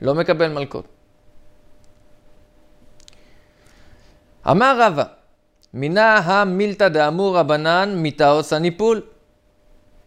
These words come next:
ושחיטה אינה עושה ניפול." מאיפה ההלכה, מאיפה המקור להלכה שאמרו חכמים, שכשבהמה מתה,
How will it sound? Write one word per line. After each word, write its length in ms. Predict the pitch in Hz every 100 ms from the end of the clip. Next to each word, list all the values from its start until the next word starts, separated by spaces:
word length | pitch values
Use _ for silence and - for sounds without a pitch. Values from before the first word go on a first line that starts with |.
| -
ושחיטה 720 | 123 - 175 165 254 247 208
אינה 280 | 214 233 233
עושה 220 | 226 214
ניפול." 380 | 190 180 175 156 - _ _ _ - - - -
מאיפה 400 | 123 175 214 226 196
ההלכה, 840 | 160 139 120 123 117 175 160 120
מאיפה 220 | 120 160 196
המקור 420 | 151 - 190 175
להלכה 380 | 135 127 143 151
שאמרו 300 | 127 135 147
חכמים, 520 | 147 170 196 214 180 - - - - -
שכשבהמה 1120 | - 131 120 117 - 117 123 107 127 165 214
מתה, 520 | 160 139 139 156 165